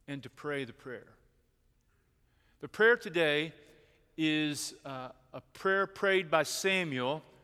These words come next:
who was about thirteen years old, twelve years old,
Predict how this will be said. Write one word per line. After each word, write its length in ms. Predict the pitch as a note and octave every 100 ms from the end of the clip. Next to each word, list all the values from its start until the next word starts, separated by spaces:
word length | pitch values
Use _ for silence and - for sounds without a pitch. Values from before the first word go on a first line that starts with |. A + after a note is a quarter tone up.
| _
who 240 | G3+ A3+
was 480 | G#3+ G3+ G3 G3 D#3+
about 400 | E3+ E3+ E3+ C3+
thirteen 800 | F3 F3 - - E3 D3+ D#3 D#3+ _ _ _
years 260 | D3+ D#3 C3+
old, 360 | D3 C#3+ D3+ D3+ _ -
twelve 320 | D#3+ D#3+ D3
years 200 | D3 B2+
old, 300 | B2+ B2+ C#3+